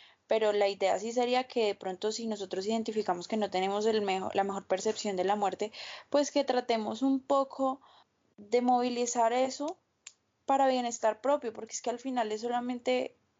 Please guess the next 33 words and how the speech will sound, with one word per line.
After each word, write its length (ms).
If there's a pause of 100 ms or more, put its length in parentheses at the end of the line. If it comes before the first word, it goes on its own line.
(200)
uno 480
el 200
que, 340
el 180
que 180
está 320
pasando 400
mal 260
rato, 340
¿sí? 280 (640)
Nosotros 400
realmente 480
no 160
sabemos 500 (260)
si 220
el 140
que 100
falleció 720
está 480
o 120
no 200
está 260
triste. 580 (680)
El 200
pensar 460
en 160
eso 300
solamente 680
nos 220
daña 320
a 100
nosotros 480
mismos. 600